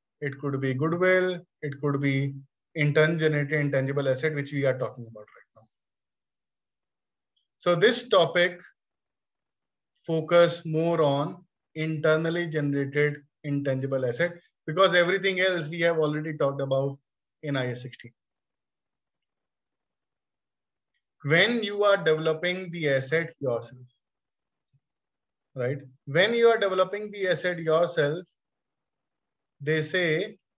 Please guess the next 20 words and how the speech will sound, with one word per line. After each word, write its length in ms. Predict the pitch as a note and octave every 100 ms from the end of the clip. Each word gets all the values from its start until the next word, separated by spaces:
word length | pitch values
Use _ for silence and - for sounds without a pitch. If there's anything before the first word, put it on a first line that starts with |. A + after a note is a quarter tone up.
| _ _ _ _ -
for 120 | A3
example, 400 | F#3+ E3+ B2+ - C3
I, 180 | C#3 C#3+ D#3
I 100 | C#3+
give 200 | D3 D3
one 140 | D3
example 400 | C3+ B2+ B2 C3+
to 80 | C3
you. 240 | A#2+ C3 - _ _ -
Let's 220 | C3 C3
say, 140 | C3+ D#3+ - _ _ _ _ _ _ _ _ -
now 300 | D#3+ E3 F#3
in 260 | F#3 F3+ -
covid 460 | E3+ E3+ F3 E3+
scenario, 580 | - D#3+ C#3 C3+ C3+ A#2 - _ _ _ _ _ _ _ _ _ _ _ _ _ _
what 440 | - C#3+ G#3 G#3 - - -
pharma 440 | D#3+ D#3+ F3 F3+
companies 500 | F3 E3 D3+ D#3+ D#3+
were 160 | D3+ C#3
doing? 300 | B2 A2+